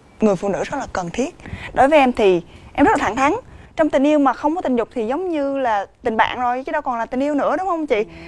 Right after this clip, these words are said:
Speaker 1: Cho nên là bây giờ, bây giờ bản thân của em mà người bạn trai em không đáp ứng được đủ cái nhu cầu về tình dục của em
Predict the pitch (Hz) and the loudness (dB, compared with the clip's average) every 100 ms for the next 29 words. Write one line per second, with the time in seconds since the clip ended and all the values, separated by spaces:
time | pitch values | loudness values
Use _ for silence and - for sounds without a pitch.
0 | - - 311 311 311 302 240 240 240 - | -18 -6 0 2 2 2 2 2 -2 -14
1 | - - - 262 240 196 240 226 202 - | -20 -20 -8 -2 0 0 -2 -2 -4 -6
2 | - - - - 175 240 269 247 269 247 | -16 -20 -10 -6 -6 -6 -6 -2 0 2
3 | 240 202 196 185 - - 254 247 240 269 | 0 -4 -4 -4 -4 -2 0 0 0 -2
4 | - 302 349 - 170 143 - 302 277 247 | 0 0 -2 0 0 -2 0 2 2 2
5 | 220 185 190 185 - 185 175 - 233 262 | 0 2 0 0 -2 -4 -4 0 2 2